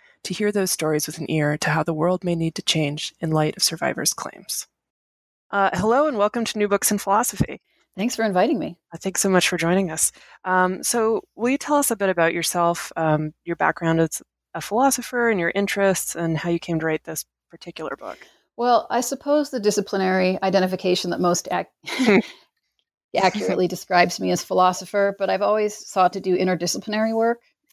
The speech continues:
Speaker 2: uh, mostly 'cause I think
Speaker 1: Mm-hmm.
Speaker 2: mo-, the problems I'm interested in can't be solved by the approach of only one discipline. But I myself have found the most fruitful inspiration for my own writing in continental philosophers like Emmanuel Levinas and Nietzsche,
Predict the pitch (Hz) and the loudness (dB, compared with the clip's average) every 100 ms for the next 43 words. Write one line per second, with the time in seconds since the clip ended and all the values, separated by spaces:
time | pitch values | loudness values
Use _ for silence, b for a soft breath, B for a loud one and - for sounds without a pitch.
0 | - 190 185 175 - 233 285 311 277 226 | -6 0 2 0 -6 0 0 0 -2 2
1 | 208 151 143 - - 190 196 180 196 190 | 2 2 0 -4 -4 -2 2 2 2 0
2 | 180 180 185 - 185 185 180 - 180 165 | 0 0 -4 -2 0 2 0 -2 -2 -2
3 | - 185 170 - 170 170 170 175 175 170 | -4 -6 -6 0 2 2 0 -2 0 -2
4 | 170 - 175 180 170 170 170 170 165 170 | -6 -6 -8 -4 -2 0 0 -2 -4 -8
5 | - 190 226 240 233 _ _ _ _ _ | -8 -6 -6 -6 -8 _ _ _ _ _
6 | _ _ 196 190 180 _ 214 226 214 - | _ _ -2 0 0 _ -2 0 0 0
7 | 196 202 208 190 190 180 180 - - - | 0 0 0 0 2 0 0 -6 -14 -2
8 | 185 185 180 180 180 - 175 175 190 185 | -2 -2 -2 0 0 -2 0 0 0 -6
9 | - 180 180 180 175 185 180 175 180 185 | -2 0 0 0 0 0 0 0 2 0
10 | 190 - 190 180 170 - 185 185 175 175 | -2 -6 -4 -2 -2 0 -2 0 0 0
11 | 180 175 170 - 87 - 85 85 85 87 | 0 0 0 -4 -6 0 0 0 -2 0
12 | 87 87 165 170 - 175 - 170 170 175 | 0 2 2 2 0 -2 -4 -6 -4 -2
13 | 180 - 180 170 | -4 -4 -2 -2